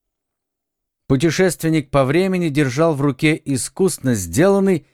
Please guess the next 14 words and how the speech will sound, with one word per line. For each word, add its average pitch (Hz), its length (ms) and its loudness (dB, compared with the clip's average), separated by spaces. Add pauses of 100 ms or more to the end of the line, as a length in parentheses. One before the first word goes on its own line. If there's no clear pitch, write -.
(180)
блестящий 151 880 0
металлический 123 760 0
предмет 104 580 0 (300)
немного 143 480 2
больше 160 440 -2
маленьких 139 520 -2
настольных 110 480 -2
часов. 85 440 -8 (920)
Он 127 240 2
был 131 180 4
сделан 156 600 0
из 143 200 -2
слоновой 139 600 0
кости 131 720 -4